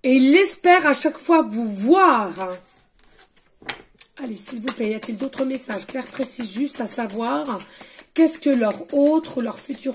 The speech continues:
hôte ne leur dit pas, qu'il leur cache ? S'il vous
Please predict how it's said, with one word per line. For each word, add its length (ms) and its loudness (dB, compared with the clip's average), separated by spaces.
hôte 400 -2
ne 160 -2
leur 220 -2
dit 220 -8
pas, 240 -6
qu'il 260 -2
leur 300 -6
cache ? 880 -12
S'il 220 -12
vous 100 -14